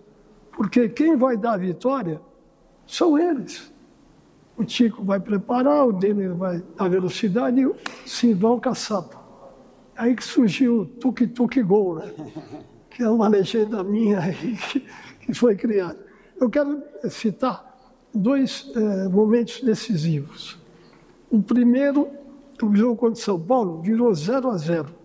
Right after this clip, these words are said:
E o Maninho, numa jogada do Denner,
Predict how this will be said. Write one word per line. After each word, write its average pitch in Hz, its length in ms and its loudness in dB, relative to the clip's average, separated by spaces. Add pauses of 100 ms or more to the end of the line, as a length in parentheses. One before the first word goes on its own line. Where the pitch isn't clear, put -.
(1900)
E 254 100 2
o 294 80 0
Maninho, 247 640 0 (640)
numa 226 340 4
jogada 185 520 0
do 175 160 -6
Denner, 170 560 0